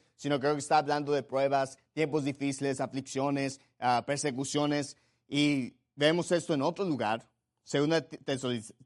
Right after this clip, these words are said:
Tesalonicenses tres habla de eso. Pueden ir así, ahí si quieren. Segunda Tesalonicenses tres, donde Pablo está pidiendo oración.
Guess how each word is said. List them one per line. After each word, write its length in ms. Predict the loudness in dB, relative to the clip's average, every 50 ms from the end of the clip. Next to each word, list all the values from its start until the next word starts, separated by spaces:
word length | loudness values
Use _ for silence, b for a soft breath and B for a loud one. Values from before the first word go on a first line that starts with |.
| _
Tesalonicenses 1040 | -8 -6 -4 -2 -2 -2 0 -2 -4 -4 -4 -4 -6 -4 -4 -4 -6 -6 -6 -10 -18 _ _ _ _ _ _ -2
tres 580 | 0 2 2 2 2 -2 -6 -14 -20 -20 _ _ _ _ _ _ _ _ _ _ _
habla 320 | _ 0 2 2 4 2 0
de 100 | 0 -2
eso. 280 | -4 -6 -6 -8 -10 -14 _ _ _ _ _ _ _ _ _
Pueden 200 | -2 0 0 2
ir 60 | 0
así, 240 | -2 -2 -6 -10 -12 _ _ _
ahí 260 | -2 -2 -2 -2 -4
si 140 | -6 -10 -8
quieren. 340 | -6 -4 -4 -4 -6 -8 -12 _ _ _ _ _ _ _ _
Segunda 360 | _ -2 -2 0 2 0 0
Tesalonicenses 760 | 0 -2 -6 -4 -4 -2 -2 -2 -2 -4 -4 -4 -4 -6 -6 -4
tres, 440 | -2 0 0 0 -2 -8 -16 -20 _ _ _ _ _ _ -20 -20 _ _ _ _ _ _ _ _ _ _ _ _ _ _ _ _ _ _ _ _ _ _ _ _ _ _ _ _ _ _
donde 520 | 0 0 2 4 4 4 4 2 0 -4 _ _ _ _ _ _ _ _ _ _ _ _ _
Pablo 300 | 4 6 6 6 4 2
está 240 | 0 0 0 -2 0
pidiendo 640 | -2 -4 -2 0 0 0 0 -2 -4 -4 -6 -10 -14 _ _ _ _ _ _ _
oración. 600 | -2 0 0 0 0 -2 -4 -8 -10 -10 -10 -12